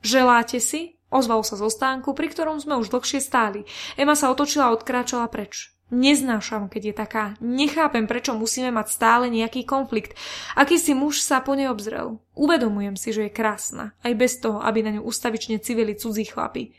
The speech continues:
Neznášam to. Je moja. „Pane, želáte si?“ Keby sa otočila, iste by som zasa pribehol. No neotočila sa.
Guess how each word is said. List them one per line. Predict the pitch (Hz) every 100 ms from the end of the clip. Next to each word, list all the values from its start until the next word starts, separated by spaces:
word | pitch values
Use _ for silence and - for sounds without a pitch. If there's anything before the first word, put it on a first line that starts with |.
| _ 247
Neznášam | 254 277 262 220 - 220 208
to. | - 220 _ _
Je | 247 254
moja. | 254 277 233 214 - _ _ _ _ _ -
„Pane, | 339 339 262 254 -
želáte | 233 247 285 311 349
si?“ | - 370 339 _ _ _ _ 330
Keby | 349
sa | - -
otočila, | 294 311 - 254 233 -
iste | 285 - 233
by | 220
som | 226 214
zasa | 220 226
pribehol. | 233 226 208 190 202 208 - -
No | 277
neotočila | 339 294 220 - 220 214
sa. | - - 220